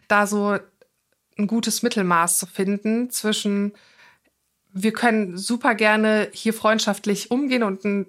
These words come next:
ein schönes Klima schaffen zum Lernen, aber bis hierhin und nicht weiter. Und das ist jetzt schon eure Pflicht, das ist meine Pflicht. Und ich glaube, das ist schwierig. Aber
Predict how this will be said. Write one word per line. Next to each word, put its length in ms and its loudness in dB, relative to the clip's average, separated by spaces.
ein 60 -10
schönes 440 -2
Klima 380 0
schaffen 440 -2
zum 240 -4
Lernen, 360 2
aber 540 4
bis 240 0
hierhin 300 4
und 120 0
nicht 200 -2
weiter. 560 0
Und 220 -2
das 440 -2
ist 160 -2
jetzt 180 -2
schon 200 0
eure 280 2
Pflicht, 360 0
das 140 2
ist 160 -4
meine 260 2
Pflicht. 380 -2
Und 80 -2
ich 60 -6
glaube, 240 2
das 200 -2
ist 160 -4
schwierig. 460 -2
Aber 260 4